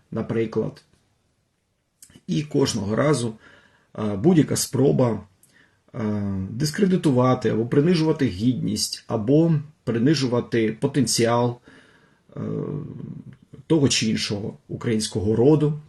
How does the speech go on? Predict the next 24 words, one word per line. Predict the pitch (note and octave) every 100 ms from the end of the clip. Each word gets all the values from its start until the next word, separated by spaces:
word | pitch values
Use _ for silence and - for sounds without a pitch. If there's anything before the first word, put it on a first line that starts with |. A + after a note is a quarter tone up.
| -
того | A#2 G#2+
чи | - A#2
іншого | G#2+ - G#2+
українського | - G#2+ G#2+ - G2+
сповідання, | - - G#2+ G#2 A#2+ D#3 C#3+ C3 B2+ _ - - - _ _
того | - D3+ A#2+
чи | -
іншого | A#2 - B2+ - - G#2+ G#2+ - - _ _ -
українського | - B2 A2+ G#2+ - F2+ A2+ -
етносу, | C#3 - D3+ D3 D#3+ D#3 D3+ _ - - - - _ _ -
е, | A#2+ A2+ A2 G#2+ G#2 G#2 G#2 - - _ _ _ _ _ _ _ _ -
це | - D3+ E3+ E3 - _ _
погано, | B2 G#2 A#2+ D3+ F3+ F#3+ _ _ _ _ _
і | C#3 E3 D3
це, | - B2+ C#3+ -
а | A2
вже | F#2+ B2+
ж, | D#3 - - _ _ _ _
якщо | - A#2 - B2+ G#2+ - -
не | G#2+ G#2 F#2+
сам | - - E3 F3+ -
геноцид, | A2+ C3 C#3+ - C#3+ C#3 - _ _ -
то | D#3+
вже | F3 G2 B2 C#3+